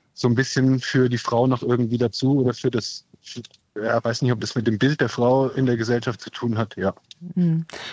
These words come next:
Speaker 2: Und sicher auch als Paar nicht ganz einfach, diese Zeit durchzustehen.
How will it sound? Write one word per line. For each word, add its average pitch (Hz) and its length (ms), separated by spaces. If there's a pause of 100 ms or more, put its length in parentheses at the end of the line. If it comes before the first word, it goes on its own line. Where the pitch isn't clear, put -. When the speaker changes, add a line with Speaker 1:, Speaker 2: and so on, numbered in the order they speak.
Speaker 2:
Und 170 160
sicher 175 180
auch 156 80
als - 160
Paar 156 340
nicht 143 180
ganz 143 200
einfach, 135 320
diese 147 220
Zeit 143 240
durchzustehen. - 600